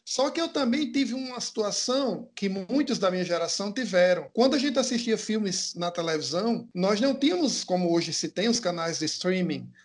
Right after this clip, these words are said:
Nós não tínhamos sequer, é, antena parabólica. Então, basicamente, a minha geração tinha Rede Globo de televisão. E nós tínhamos acesso apenas a filmes americanos. Filmes que, inclusive, depois que já tinham passado muitos anos no cinema.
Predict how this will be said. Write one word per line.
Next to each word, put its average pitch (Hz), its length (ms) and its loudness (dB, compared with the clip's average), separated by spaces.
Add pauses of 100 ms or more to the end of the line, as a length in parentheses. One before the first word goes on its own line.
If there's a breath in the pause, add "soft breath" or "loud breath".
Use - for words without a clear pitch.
(120 soft breath)
Nós 196 240 8
não 262 160 8
tínhamos 277 300 4
sequer, 262 720 2 (180)
é, 196 180 6
antena 214 420 4
parabólica. 156 840 0 (160)
Então, 240 280 2
basicamente, 277 640 2
a 262 40 2
minha 254 200 -4
geração 240 540 -2
tinha 311 380 -4 (180)
Rede 208 300 0
Globo 262 380 2
de - 80 -14
televisão. 147 720 -4 (200)
E 180 80 0
nós 233 260 4
tínhamos 262 220 0
acesso 240 460 0
apenas 247 380 0
a 247 100 -2
filmes 277 500 -2
americanos. 240 1000 2
Filmes 214 640 0
que, 226 100 -4
inclusive, 220 440 2
depois 247 500 6
que 247 200 -2
já 220 140 0
tinham 233 180 -2
passado 233 440 -2
muitos 269 420 0
anos 214 280 -4
no 156 60 -10
cinema. 131 500 -12